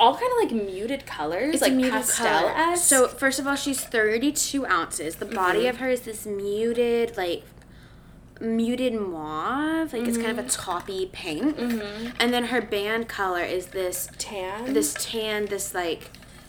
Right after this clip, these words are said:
Speaker 2: yeah. I would say, yeah, like, literally the color of sand.
Speaker 1: Yeah.
Speaker 2: And then her bottle color is this peach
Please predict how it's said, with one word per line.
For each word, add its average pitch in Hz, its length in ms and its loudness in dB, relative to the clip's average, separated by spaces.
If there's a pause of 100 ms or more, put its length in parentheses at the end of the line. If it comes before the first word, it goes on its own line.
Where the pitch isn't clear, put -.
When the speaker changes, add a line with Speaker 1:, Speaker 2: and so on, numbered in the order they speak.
(800)
Speaker 2:
yeah. 127 420 0 (960)
I 202 100 2
would 202 100 0
say, 196 200 2
yeah, 185 200 -4
like, 151 200 -12
literally 202 280 2
the 180 100 0
color 185 180 -4
of - 100 -10
sand. 233 600 -6
Speaker 1:
Yeah. 196 180 2
Speaker 2:
And 226 180 2
then 208 260 0
her 208 280 -2
bottle 202 720 0
color 269 400 -2
is 180 220 -6
this 170 320 -6 (500)
peach - 460 -4